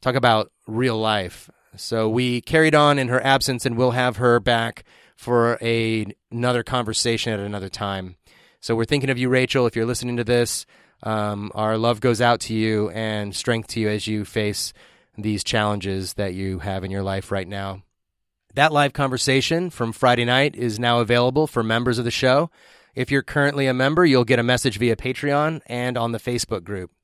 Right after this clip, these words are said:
If you're not a member yet, please consider joining. It's only five dollars a month.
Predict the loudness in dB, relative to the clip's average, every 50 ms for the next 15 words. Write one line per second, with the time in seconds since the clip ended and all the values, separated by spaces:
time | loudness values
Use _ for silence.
0 | _ _ _ _ _ _ _ _ _ _ _ -12 -10 -6 -4 0 4 4 4 6
1 | 4 2 0 0 0 0 0 0 0 0 -2 -6 _ _ _ _ _ _ -12 -4
2 | 0 2 4 4 2 2 -2 -4 -6 -6 -6 -2 -2 0 0 0 0 -2 -2 -2
3 | -2 -2 -4 -8 -10 -12 -12 -8 -4 -2 -2 -2 -2 -2 0 2 2 2 2 4
4 | 4 4 4 4 2 0 0 2 2 2 0 -2 -6